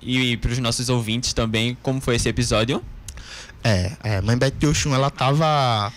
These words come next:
Speaker 2: é, no festival Lula Livre, não é isso? E durante o festival, ela tava falando justamente dessa conjuntura do país, é, e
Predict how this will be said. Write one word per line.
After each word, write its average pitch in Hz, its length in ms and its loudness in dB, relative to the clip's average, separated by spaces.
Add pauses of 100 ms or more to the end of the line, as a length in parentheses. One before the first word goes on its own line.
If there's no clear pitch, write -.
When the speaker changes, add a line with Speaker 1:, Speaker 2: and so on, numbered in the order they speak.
(360)
Speaker 2:
é, 107 160 -2
no 110 80 -2
festival 104 800 0 (120)
Lula 113 300 -4
Livre, 120 480 -4 (260)
não 117 140 -6
é 113 40 -2
isso? 123 300 -4 (540)
E 120 80 -2
durante 160 320 0
o - 40 -4
festival, 185 680 0 (500)
ela 143 500 2 (120)
tava 165 200 2
falando 175 460 2
justamente 180 540 0
dessa 175 240 0
conjuntura 180 520 0
do 147 120 0
país, 185 760 0
é, 135 640 0
e 127 640 2